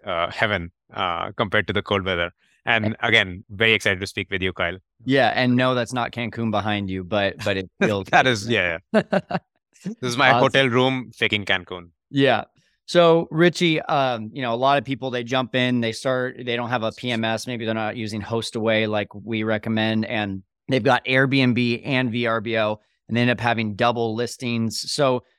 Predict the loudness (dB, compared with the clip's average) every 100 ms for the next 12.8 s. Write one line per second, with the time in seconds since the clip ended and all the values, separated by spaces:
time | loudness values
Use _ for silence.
0 | _ 0 2 2 2 0 0 -4 -2 0
1 | 2 2 2 2 4 2 _ -8 -2 0
2 | 0 0 -4 -2 -4 -6 _ -4 -4 0
3 | -2 0 -2 -2 0 0 0 _ -8 -2
4 | 0 0 0 -2 -2 -6 -4 -4 -4 -8
5 | -4 -2 0 -2 -2 -2 -2 -2 -2 -2
6 | -2 -4 _ _ _ -2 0 0 2 0
7 | 0 -2 -4 -4 -8 -8 _ _ _ _
8 | -4 2 2 4 0 0 -2 -2 -2 _
9 | _ -6 4 6 6 2 2 2 2 0
10 | 0 -4 -4 -4 -4 -6 -14 _ -8 -6
11 | -4 -4 -4 -6 -8 _ -2 0 0 0
12 | 2 0 -4 -4 -4 -2 -2